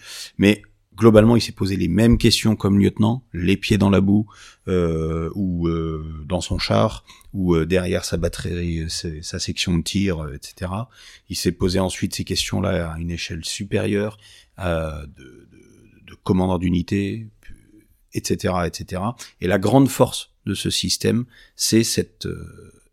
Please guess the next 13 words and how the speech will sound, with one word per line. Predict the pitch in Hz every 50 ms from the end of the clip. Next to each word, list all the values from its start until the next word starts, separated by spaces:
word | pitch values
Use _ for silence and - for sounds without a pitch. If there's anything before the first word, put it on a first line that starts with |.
| _ _
échelonnement | - 131 117 - - - 113 110 107 107 107 110 107
de | 101 95
postes, | 85 - - 113 120 123 - - - - - - - - _
cet | - - 101 -
échelonnement | 101 98 - - 107 101 101 98 95
d'expérience | 87 87 110 123 - - - - - 98 92 92 92 98 117 - - - - - - _ _ _ -
qui | - - - - _ -
agrège | 120 110 101 104 95 104 104 98 82 - - _ _ _
petit | - - - - 110 - 98
à | 92
petit, | - - - - 101 120 127 - - - _ _ _ -
euh, | 90 90 87 82 80 80 80 78 78 73
une, | 92 95 92 87 85 80 80 78